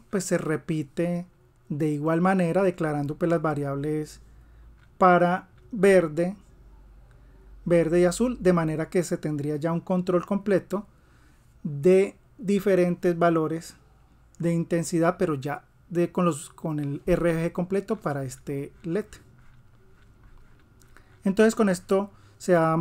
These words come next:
desarrollado un ejemplo que muestra el control del led por medio de potenciómetros, haciendo un adecuado manejo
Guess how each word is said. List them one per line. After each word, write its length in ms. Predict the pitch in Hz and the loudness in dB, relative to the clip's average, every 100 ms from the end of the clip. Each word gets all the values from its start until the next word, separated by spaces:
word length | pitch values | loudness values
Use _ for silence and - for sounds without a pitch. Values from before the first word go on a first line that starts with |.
| 185 | 0
desarrollado 520 | 165 185 196 185 180 | 0 0 2 4 4
un 80 | 196 | 2
ejemplo 500 | 202 220 185 190 240 - - - - - - - | 2 0 0 -6 -6 -12 -18 -20 -20 -18 -18 0
que 120 | 254 | 2
muestra 760 | 208 160 139 - 170 165 165 - _ - - _ _ _ | 2 0 -4 -2 0 0 -2 -10 _ -20 -20 _ _ _
el 200 | 170 147 | -4 -4
control 960 | - 147 135 131 170 180 185 190 190 180 | -6 -4 -4 -4 4 6 6 4 0 0
del 260 | 208 220 | 0 2
led 220 | 196 175 214 - _ _ _ _ _ _ _ _ _ _ _ _ _ _ | 2 0 -2 -14 _ _ _ _ _ _ _ _ _ _ _ _ _ _
por 180 | 220 | 2
medio 200 | 180 160 | 2 0
de 60 | 160 | -2
potenciómetros, 840 | 165 175 185 180 240 190 - - - | 0 -2 -2 0 2 0 -4 -16 -2
haciendo 760 | 185 185 - 202 202 202 220 - | 0 0 2 2 2 2 2 2
un 360 | 214 214 226 | 2 2 0
adecuado 640 | - 214 180 - 175 175 190 | 0 2 2 2 4 6 4
manejo 580 | 196 180 175 - 196 | 4 2 0 -2 -8